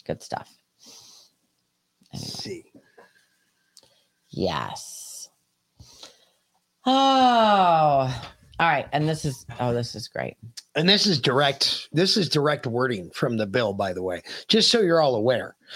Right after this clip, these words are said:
Speaker 2: And then we're gonna define this too, because the first thing you have to go to in ninety percent of these bills is go to the definitions, because the definitions tell you exactly what the bill is gonna be about. But this is directly from the bill. Limitation.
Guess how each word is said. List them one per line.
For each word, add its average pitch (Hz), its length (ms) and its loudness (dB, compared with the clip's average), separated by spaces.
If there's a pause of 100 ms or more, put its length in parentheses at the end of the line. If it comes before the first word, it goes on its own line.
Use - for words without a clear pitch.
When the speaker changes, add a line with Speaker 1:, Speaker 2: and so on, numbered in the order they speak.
(100)
Speaker 2:
And 165 180 2
then 185 140 4
we're 180 160 4
gonna 165 160 2
define 160 400 2
this 117 200 0
too, 190 180 2
because 127 480 -2
the 147 100 0
first 247 320 0
thing 220 140 2
you 170 100 4
have 170 140 0
to 147 80 -6
go 139 180 0
to 151 220 0
in 123 100 0
ninety 135 220 0
percent 131 340 0
of 127 60 -2
these 120 180 0
bills 139 320 0
is 110 100 -2
go 123 140 0
to 113 100 -2
the 107 80 -2
definitions, 110 720 -4 (300)
because 156 280 0
the 156 60 -2
definitions 160 680 0
tell 143 160 0
you 135 120 0
exactly 135 340 -2
what 113 140 -2
the 107 80 -12
bill 107 160 0
is 92 80 -6
gonna 98 140 -4
be 104 140 0
about. 104 360 -2 (640)
But 160 160 0
this 254 200 4
is 196 120 2
directly 147 580 2
from 185 460 0
the 147 80 2
bill. 156 280 2 (720)
Limitation. 214 720 2